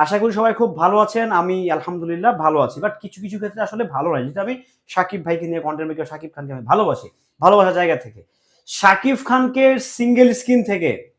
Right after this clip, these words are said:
মোটামুটি এবার ঈদে ওয়াশ আউট করে দেওয়া হয়েছে। আমি আবারও বলি, সিঙ্গেল স্ক্রিন থেকে অর্থাৎ, অর্থাৎ সিনেমা হল থেকে, বাংলা সিনেমার অক্সিজেন যেখান থেকে এখনো পর্যন্ত সঞ্চালন হয়, সেটাকে বলা হয়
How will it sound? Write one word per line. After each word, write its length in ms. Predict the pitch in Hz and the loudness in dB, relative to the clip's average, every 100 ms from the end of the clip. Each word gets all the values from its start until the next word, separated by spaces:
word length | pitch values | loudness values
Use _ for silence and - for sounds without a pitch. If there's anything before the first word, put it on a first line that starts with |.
| _ _ _ - | _ _ _ -10
মোটামুটি 580 | 151 214 233 240 247 247 247 226 | 0 4 6 6 6 6 6 6
এবার 160 | 233 240 | 6 4
ঈদে 120 | 233 214 | 6 6
ওয়াশ 160 | 202 214 | 6 4
আউট 120 | 214 | -2
করে 120 | 196 175 | 0 2
দেওয়া 140 | 156 | 0
হয়েছে। 200 | 113 - - _ _ _ _ _ _ - | -2 -12 -20 _ _ _ _ _ _ -2
আমি 100 | 180 247 | 8 10
আবারও 240 | 247 247 208 | 12 12 10
বলি, 180 | 151 104 - _ _ - | 4 0 -4 _ _ -4
সিঙ্গেল 300 | 226 233 254 247 | 0 6 6 6
স্ক্রিন 200 | - 254 220 | 2 0 2
থেকে 140 | 208 190 | 4 4
অর্থাৎ, 240 | 190 226 226 | 4 -2 -2
অর্থাৎ 240 | 214 247 240 - | 4 6 6 4
সিনেমা 300 | 226 240 254 220 | 0 4 6 6
হল 100 | 214 - | 6 2
থেকে, 200 | 156 127 95 _ _ _ _ 147 | -6 -6 -10 _ _ _ _ 6
বাংলা 260 | 196 233 240 | 6 8 6
সিনেমার 260 | 240 247 247 233 | 6 4 4 4
অক্সিজেন 340 | - 254 254 247 208 202 175 | -2 0 0 0 -2 -8 -2
যেখান 220 | 185 190 196 | -2 -2 -6
থেকে 140 | 196 202 _ _ _ _ _ 147 | -6 -6 _ _ _ _ _ -6
এখনো 320 | 165 196 214 | -6 -4 -4
পর্যন্ত 200 | 202 202 208 180 - - | -4 -2 -4 -4 -10 2
সঞ্চালন 360 | 208 208 214 202 135 | 2 4 2 2 6
হয়, 200 | - 285 - - | 6 6 2 -12
সেটাকে 240 | 196 202 190 | -4 0 4
বলা 100 | |
হয় 100 | 196 | 4